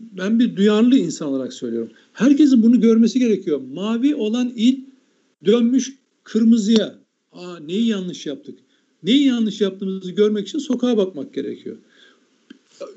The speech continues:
Olayın bir ayağı bu. Öbür türlü gerçekten yoksa tartışırız. Yani ben de mesela ya hiç kendinize acımıyorsunuz.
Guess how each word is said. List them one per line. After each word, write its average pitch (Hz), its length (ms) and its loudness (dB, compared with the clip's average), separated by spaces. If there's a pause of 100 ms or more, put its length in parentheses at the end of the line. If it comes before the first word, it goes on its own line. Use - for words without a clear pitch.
Olayın 220 340 4
bir 254 160 2
ayağı 247 320 0
bu. 220 220 2
Öbür 262 280 2
türlü 233 420 -2
gerçekten 269 640 -4 (460)
yoksa 247 240 -8
tartışırız. 302 680 -4 (240)
Yani 208 340 -2 (280)
ben 269 220 0
de 262 40 4
mesela 156 420 -6 (400)
ya 175 200 -4
hiç 254 200 -2 (280)
kendinize 220 460 2
acımıyorsunuz. 214 720 -2